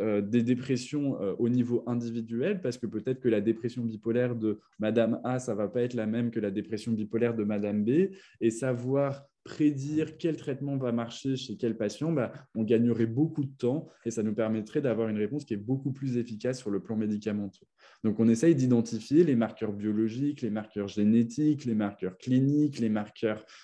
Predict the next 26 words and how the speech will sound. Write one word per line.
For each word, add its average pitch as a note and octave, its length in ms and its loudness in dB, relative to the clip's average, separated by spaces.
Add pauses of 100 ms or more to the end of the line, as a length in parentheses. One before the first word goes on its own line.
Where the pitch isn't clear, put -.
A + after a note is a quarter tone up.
(140)
et G#2 80 0
des A#2 140 8
marqueurs, A#2 340 2
des A2 100 -2
marqueurs, G#2 380 -2
des G#2+ 120 0
marqueurs A#2+ 520 -2
pour A#2 140 -2
essayer A#2+ 240 -4
de C3+ 60 -6
trouver C3+ 280 -2
des B2 140 4
traitements B2+ 400 -2
qui C3 120 0
sont A2+ 300 -4 (300)
le D3 180 8
plus C#3+ 140 -4
spécifiques B2+ 640 0
et A2+ 80 2
qui G#2+ 120 -4
seraient C3 280 0
adaptés A#2+ 640 2 (400)
aux C#3 100 4
patients C3 480 0
de A#2+ 140 2
façon C3+ 440 -4